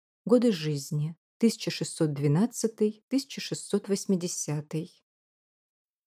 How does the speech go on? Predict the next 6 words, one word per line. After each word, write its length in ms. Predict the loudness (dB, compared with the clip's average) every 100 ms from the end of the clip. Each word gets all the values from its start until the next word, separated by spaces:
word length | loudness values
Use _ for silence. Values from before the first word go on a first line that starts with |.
| _ _
Мэри 300 | 8 8 8
Хепберн 600 | 4 2 2 4 2 4
на 100 | 2
Санта-Рассалии 1200 | 2 0 0 2 0 0 -2 -2 0 2 0 -2 -6
заучила 560 | 0 2 0 0 4
наизусть 720 | 8 8 6 4 0 -2 -16